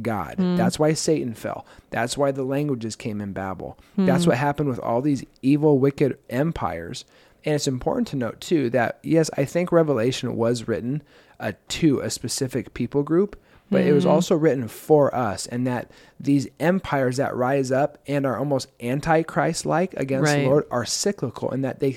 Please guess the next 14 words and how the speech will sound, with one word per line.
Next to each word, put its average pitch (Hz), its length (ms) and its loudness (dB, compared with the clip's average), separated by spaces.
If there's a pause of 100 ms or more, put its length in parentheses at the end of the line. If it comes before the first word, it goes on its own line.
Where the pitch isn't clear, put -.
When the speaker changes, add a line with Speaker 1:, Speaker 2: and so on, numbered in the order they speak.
(100)
Speaker 1:
continue 208 420 2
to 147 60 2
happen. 180 540 -4
Speaker 2:
Yeah. 156 300 -4
Speaker 1:
They've 143 140 2
happened 151 420 2
since 180 380 -2
this 214 180 -6
time. 196 320 -6 (280)
I 143 120 2
believe 151 240 4
they're 131 140 2
happening 135 480 -2
today. 113 500 0